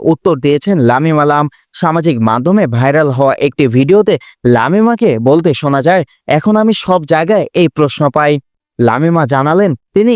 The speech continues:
Instagram-এ Ask Me a Question পোস্ট করলে অর্ধেক প্রশ্নই আসে তার বিয়ে নিয়ে, অর্থাৎ তার অনুরাগীরা জানতে চান আসলেই কবে বিয়ে করছেন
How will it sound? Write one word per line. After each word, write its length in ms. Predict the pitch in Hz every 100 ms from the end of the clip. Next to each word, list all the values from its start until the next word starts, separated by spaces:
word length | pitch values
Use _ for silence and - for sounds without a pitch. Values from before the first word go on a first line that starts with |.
| 170
Instagram-এ 640 | 170 - 202 208 220 208 -
Ask 260 | 131 170 - 220
Me 140 | 220 220
a 100 | 208
Question 480 | 165 165 - 196 123 107
পোস্ট 240 | - 214 -
করলে 280 | - 220 220 -
অর্ধেক 340 | 131 151 208 -
প্রশ্নই 380 | 175 170 208 208
আসে 220 | 165 196 151
তার 200 | 147 147
বিয়ে 240 | 120 151 156
নিয়ে, 200 | 156 151 165
অর্থাৎ 380 | - 160 214 170 - _
তার 140 | - 156 -
অনুরাগীরা 540 | 139 170 190 190 208
জানতে 360 | 123 135 151 165
চান 220 | 147 202 170 - _ _ -
আসলেই 400 | 123 - 208 165
কবে 260 | - 151 180
বিয়ে 220 | 127 139 139
করছেন 380 | 156 143 208